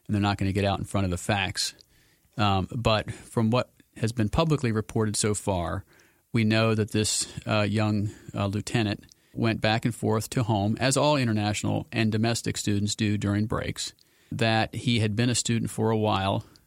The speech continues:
in this, uh, basic aviation course, that there had been a report of a complaint he had filed against one of his instructors, because in the naval a-, aviation community, they're sort of bawdy,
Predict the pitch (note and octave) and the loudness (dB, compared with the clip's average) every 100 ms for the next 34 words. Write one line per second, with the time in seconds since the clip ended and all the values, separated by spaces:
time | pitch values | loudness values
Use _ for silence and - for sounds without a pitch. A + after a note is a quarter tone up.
0 | - A2 A2+ A2 G#2+ G#2+ G#2+ - - - | -4 0 2 2 2 0 0 -2 -4 -4
1 | G#2 G2+ G#2 - - G#2+ G#2+ G2+ G2+ - | -4 -2 -2 -2 -2 -2 0 0 0 -4
2 | - - - - - _ _ - C3 B2+ | -4 -4 -4 -6 -10 _ _ -2 0 0
3 | - _ C3 B2+ B2 B2+ A#2+ C#3+ D3 B2 | -4 _ -2 2 2 2 2 2 2 2
4 | A#2+ A2+ A2 - - A#2+ A2 - - D3 | 2 2 0 -2 -6 -6 -6 -6 0 2
5 | C3+ - A2 G#2+ G#2 G2+ - A#2 A2 - | 2 0 0 2 2 0 -6 -6 -4 -2
6 | F#3 G#3 - A2 G2 - G#2+ F#2+ F#2 G2+ | 0 2 2 0 -2 -2 0 0 0 -2
7 | - - - _ A2+ A#2 A2+ - A2+ G#2+ | -6 -18 -20 _ 0 2 2 2 2 2
8 | G#2 G2+ - D#3+ - - - - - - | 0 0 2 2 0 -4 -4 -4 -6 -12
9 | - _ - A2 A2 G#2 G#2+ G#2+ A2+ G#2+ | -20 _ -4 0 2 2 2 2 2 2
10 | A2 G#2 - A#2 G2+ G#2+ A#2+ A2 A2 A2 | 2 0 -2 -2 2 2 2 0 0 2
11 | G2+ G2+ G2+ - - - - _ - A2+ | 2 2 -2 -8 -20 -20 -20 _ -8 0
12 | A#2 A2 - G#2+ G2 - G#2+ G#2+ C3 D3 | 2 2 2 0 -2 0 2 2 2 -2